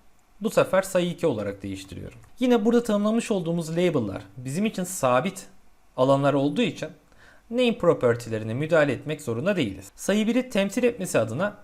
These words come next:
bir tane text box kullanmam gerekiyor. O yüzden doğrudan toolbox içerisinde text box olarak arattırdıktan sonra text box'ı buraya gönderiyorum.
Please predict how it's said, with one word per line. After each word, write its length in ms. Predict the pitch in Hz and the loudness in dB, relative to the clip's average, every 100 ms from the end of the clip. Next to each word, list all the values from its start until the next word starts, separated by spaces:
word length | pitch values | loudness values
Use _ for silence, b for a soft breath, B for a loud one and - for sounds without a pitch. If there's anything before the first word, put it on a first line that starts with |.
| - | -2
bir 140 | 214 | -2
tane 240 | - 151 175 | 0 -2 -2
text 280 | 190 185 | -6 -4
box 240 | 113 101 - | -6 -6 -10
kullanmam 540 | 117 107 101 101 98 | -8 -4 -4 -4 -8
gerekiyor. 420 | 95 101 - 202 - | -8 -8 -4 -4 2
O 100 | 160 | 0
yüzden 340 | 160 190 196 - - - - - | 2 2 0 -4 -20 -20 -6 4
doğrudan 380 | 202 120 151 170 | 6 6 2 -2
toolbox 520 | 175 165 123 120 - | -4 0 0 0 -10
içerisinde 580 | - 104 - 147 185 185 - - | -10 -10 -8 -4 -2 -4 -12 -12
text 260 | - 165 - | -6 -6 -2
box 160 | 120 120 - - - | -2 -2 -10 -20 -8
olarak 400 | 127 113 107 - | -2 -2 -2 -2
arattırdıktan 760 | 123 131 131 147 151 - 190 180 | -2 -2 -2 -4 -4 0 2 2
sonra 480 | 151 110 175 185 - - - | 0 -4 -4 -6 -14 -20 -8
text 260 | 156 - | -8 -8
box'ı 320 | 107 107 170 | -10 -8 -8
buraya 220 | 147 123 101 | -4 -2 -2
gönderiyorum. 500 | 95 92 90 - | -6 -8 -12 -14